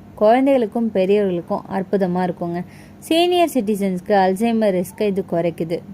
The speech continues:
எலும்பு பலத்தை மேம்படுத்துது. கால்சியம் மட்டும் போதாதுங்க, மெக்னீசியமும் முக்கியமானது. முந்திரியில மெக்னீசியம்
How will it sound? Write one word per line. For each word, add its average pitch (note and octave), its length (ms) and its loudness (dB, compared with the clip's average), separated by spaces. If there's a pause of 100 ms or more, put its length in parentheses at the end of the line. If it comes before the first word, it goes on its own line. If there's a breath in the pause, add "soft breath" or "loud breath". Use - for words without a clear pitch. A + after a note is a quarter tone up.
(480 loud breath)
எலும்பு D#4+ 440 4
பலத்தை G#3 340 0
மேம்படுத்துது. F#3+ 720 -2 (200)
கால்சியம் D4 540 2
மட்டும் G#3 320 -2
போதாதுங்க, F3 520 -2 (260)
மெக்னீசியமும் A#3+ 800 2
முக்கியமானது. F3+ 560 -4 (140)
முந்திரியில A3+ 400 2
மெக்னீசியம் A3 640 -2